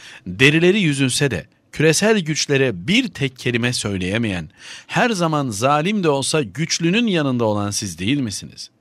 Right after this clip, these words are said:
Yedi Şubat'ta İsrail istemiyor diye bu ülkenin yiğit bir evladı olan Hakan Fidan'ı tutuklamaya kalkışan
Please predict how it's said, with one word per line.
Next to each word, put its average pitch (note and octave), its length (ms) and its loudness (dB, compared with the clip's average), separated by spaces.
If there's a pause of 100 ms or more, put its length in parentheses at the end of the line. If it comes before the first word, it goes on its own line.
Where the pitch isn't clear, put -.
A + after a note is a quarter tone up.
(460)
Yedi D#3 300 2
Şubat'ta D#3+ 460 -2
İsrail C#3 500 -2
istemiyor B2 600 -2
diye G2+ 260 -2 (340)
bu A3 200 0
ülkenin D#3+ 440 -2
yiğit C#3 460 -2
bir D3+ 80 0
evladı C3 420 2
olan B2+ 240 0
Hakan A2+ 440 -4
Fidan'ı A2 360 -2 (260)
tutuklamaya C#3 560 -2
kalkışan A#2 680 -2